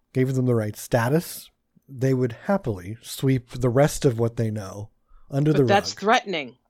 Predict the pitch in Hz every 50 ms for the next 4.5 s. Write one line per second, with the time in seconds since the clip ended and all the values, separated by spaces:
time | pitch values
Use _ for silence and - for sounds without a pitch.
0 | _ _ _ _ _ - 120 101 85 85 101 113 113 95 - - - _ _ _
1 | _ _ _ _ _ _ 180 196 202 190 165 185 233 214 226 226 214 208 - -
2 | - 196 196 214 226 220 175 147 127 110 196 185 185 190 190 185 208 180 175 165
3 | - 165 185 180 185 - 160 180 170 165 - - 165 147 143 156 151 _ _ -
4 | 175 160 160 165 151 110 - 110 - -